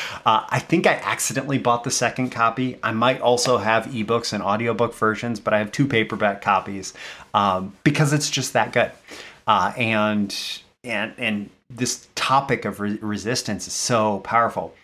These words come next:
So this idea that Steven Pressfield talks about in becoming professional is basically, as a creative professional, if you're not just dabbling,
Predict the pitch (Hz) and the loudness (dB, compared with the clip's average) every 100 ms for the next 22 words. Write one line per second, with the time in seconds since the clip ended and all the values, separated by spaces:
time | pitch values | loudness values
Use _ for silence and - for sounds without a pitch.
0 | - - - 156 160 165 131 151 - - | -18 -14 0 0 0 -2 0 0 -2 -2
1 | 131 127 143 202 165 131 - 123 104 113 | -2 0 2 2 0 -4 -2 -2 0 -2
2 | - 110 101 131 123 - 98 - - _ | -2 -6 0 2 2 2 2 2 -4 _
3 | _ _ _ _ _ _ - 143 123 - | _ _ _ _ _ _ 0 2 2 0
4 | - - 151 147 123 110 - 127 - 101 | -2 2 4 4 0 -2 2 2 2 -2
5 | 92 - _ _ _ - 147 123 - - | -6 -14 _ _ _ -4 0 0 -4 -8
6 | 113 143 190 - 180 147 127 117 - - | 0 2 2 0 -2 -2 -2 -2 -10 -20
7 | - _ 127 135 180 147 131 143 123 - | -20 _ 2 4 4 2 -2 0 0 -2
8 | - 117 120 120 - 110 113 120 - 92 | -4 0 0 -2 -4 -4 0 -2 -2 -8
9 | 90 - _ _ - 123 127 139 165 147 | -10 -12 _ _ -8 -2 2 2 2 0
10 | 123 92 120 117 - 101 92 | -2 0 0 2 0 -4 -8